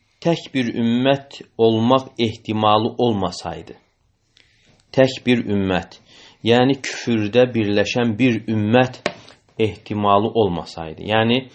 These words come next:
"لولا أن يعتقد كثير من الناس الجهلة أن إعطاءنا المال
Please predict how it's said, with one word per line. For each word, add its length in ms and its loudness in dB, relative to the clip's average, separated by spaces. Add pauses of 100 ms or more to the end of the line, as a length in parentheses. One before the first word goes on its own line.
(280)
"لولا 460 4 (100)
أن 80 -4 (140)
يعتقد 720 -2 (220)
كثير 400 0 (100)
من 280 0
الناس 480 0
الجهلة 640 0 (600)
أن 220 2 (260)
إعطاءنا 840 -2
المال 520 -2